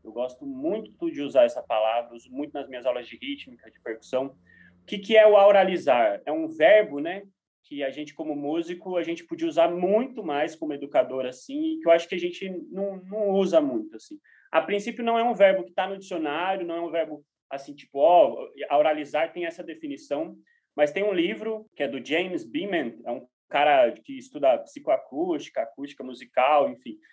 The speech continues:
E tem, o nome do livro é How We Hear Music, e ele fala sobre esse verbo, ele fala assim, acho que a gente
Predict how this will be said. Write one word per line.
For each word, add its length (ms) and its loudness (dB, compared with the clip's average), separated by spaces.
E 80 -10
tem, 260 0
o 180 2
nome 280 0
do 60 -2
livro 220 0
é 120 2
How 360 -2
We 100 -18
Hear 240 -10
Music, 420 -8
e 60 -12
ele 160 -8
fala 380 -2
sobre 300 -10
esse 200 -14
verbo, 320 0
ele 80 -10
fala 160 -4
assim, 140 -10
acho 160 -8
que 60 -8
a 40 -4
gente 160 -8